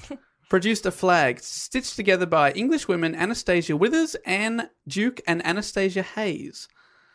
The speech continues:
It was a white cross with a star at the end of each arm on a blue background. They called it the Southern Cross, and it was hoisted up a flagpole as a symbol of their resistance.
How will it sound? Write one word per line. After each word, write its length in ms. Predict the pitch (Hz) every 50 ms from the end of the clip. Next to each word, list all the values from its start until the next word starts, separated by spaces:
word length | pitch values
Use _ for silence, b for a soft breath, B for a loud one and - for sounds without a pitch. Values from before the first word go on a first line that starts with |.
| b b b
It 140 | - -
was 180 | 202 180 180 170
a 120 | 165 165
white 340 | 151 151 175 202 254 403 359
cross 340 | - - 202 196 196 - -
with 140 | 180 175 170
a 40 | 160
star 360 | - - 170 165 160 160 -
at 80 | 151
the 160 | 143 160 160 165
end 220 | 175 180 180 - - -
of 320 | 151 151 147 147 143 143 -
each 240 | 175 185 185 - - -
arm 300 | 135 139 143 143 139 143 -
on 140 | 151 139
a 60 | 135 131
blue 340 | 135 143 151 160 165 165
background. 640 | 160 - 165 175 - - 123 104 101 - - - - _ _ b b b b b b b b b b b
They 80 | 175
called 320 | 170 - - 220 247 277 294
it 100 | 302 294 - _ _ _ _ _ _ _ _
the 80 | - 175
Southern 500 | - - - - 214 226 220 233 220 214
Cross, 600 | - - - 196 196 175 135 135 - - - - _ B B B B B B B B B
and 80 | 175
it 60 | 180 175
was 100 | 170 175
hoisted 480 | - - 220 269 277 - - 254 220 - -
up 260 | 180 190 - - - _ _
a 220 | - 170 165 156 156
flagpole 540 | - - 220 220 220 220 - 180 156 151 151
as 120 | 151 160
a 40 | 165
symbol 440 | - - - 220 220 208 196 196 175
of 100 | 160 -
their 160 | 160 147 143
resistance. 680 | 143 143 - 175 - - - 131 127 - - - -